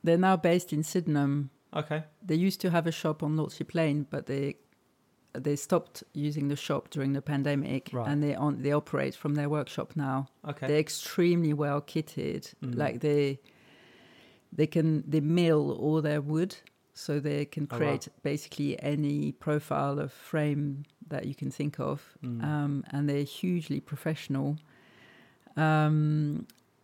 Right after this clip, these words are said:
Speaker 1: it's, for me, it's an absolute pleasure working with, uh, crafts people and sort of, um, uh, what's the word?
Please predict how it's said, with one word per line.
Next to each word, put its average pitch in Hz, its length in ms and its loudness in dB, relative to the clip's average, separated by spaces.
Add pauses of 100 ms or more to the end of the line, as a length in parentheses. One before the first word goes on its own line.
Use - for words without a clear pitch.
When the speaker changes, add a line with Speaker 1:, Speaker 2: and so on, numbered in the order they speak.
Speaker 1:
it's, 165 280 2 (120)
for - 160 -2
me, 202 180 6
it's - 180 -2
an 151 260 2
absolute 151 480 0
pleasure 156 400 2
working 143 480 0
with, 139 320 -4 (400)
uh, 123 320 -4 (200)
crafts - 760 -6
people 131 680 -2
and 135 340 -2
sort - 220 -8
of, - 240 -10 (160)
um, 131 420 -4 (920)
uh, - 80 -14
what's 147 260 -8
the 147 100 -6
word? 143 360 -2